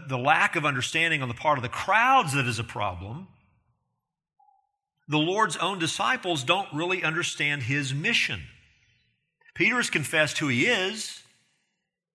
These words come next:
and Peter's just the mouthpiece for the group. They, they have a grasp on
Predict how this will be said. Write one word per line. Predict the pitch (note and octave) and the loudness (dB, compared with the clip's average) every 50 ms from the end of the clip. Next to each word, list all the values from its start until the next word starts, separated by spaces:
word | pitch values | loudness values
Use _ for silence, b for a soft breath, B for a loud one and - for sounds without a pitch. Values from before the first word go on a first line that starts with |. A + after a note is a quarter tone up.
| _ _ _ _ - | _ _ _ _ -8
and | C#3 C3+ | -4 -2
Peter's | F#3+ G#3 F#3+ E3+ | 0 2 2 2
just | D3 F#3 E3+ - | 2 0 -2 -2
the | D#3+ | -2
mouthpiece | C#3 C#3 D3+ D#3+ D#3+ - - D#3 D3 C3 | 0 2 2 2 0 0 -2 -2 -2 -2
for | - - B2 | -4 -6 -6
the | A#2 | -6
group. | G#2+ A2 D#3 F#3 F3 D#3+ E3 - B B B B B - | -4 -2 -2 0 0 -2 -4 -6 B B B B B 2
They, | B2+ E3+ A3 A#3 | 4 4 4 4
they | - - F3 F3 | 4 2 2 2
have | D#3 E3+ G#3+ A#3 A#3+ B3+ A#3 - - - - | 2 2 4 6 6 6 6 2 -2 -6 -6
a | F3+ | -6
grasp | C#3+ A#2+ C3+ D3+ E3+ F#3+ G#3 A3+ A#3+ A#3+ A3+ - - - | -4 -2 0 2 4 6 8 8 6 4 2 0 -4 -4
on | B2+ A#2 A2 A2 A#2 C#3 F#3 G#3 G#3 | -4 -2 -2 -4 -4 -6 -6 -10 -14